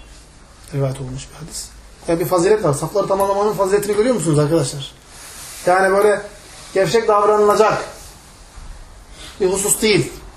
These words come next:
Hani biz bazen değiniyoruz ya, namazlarda neden huşu alınmıyor, namazlarda neden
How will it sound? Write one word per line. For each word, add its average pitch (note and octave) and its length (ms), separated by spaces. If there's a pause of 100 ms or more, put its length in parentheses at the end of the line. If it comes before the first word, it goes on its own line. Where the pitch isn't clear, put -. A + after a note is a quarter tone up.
(460)
Hani G#3 160
biz G3 140
bazen G#3 260
değiniyoruz A3+ 340
ya, F3 120
namazlarda G3+ 500
neden G3+ 200
huşu F#3+ 320
alınmıyor, G#3 720
namazlarda F#3+ 460
neden G#3 300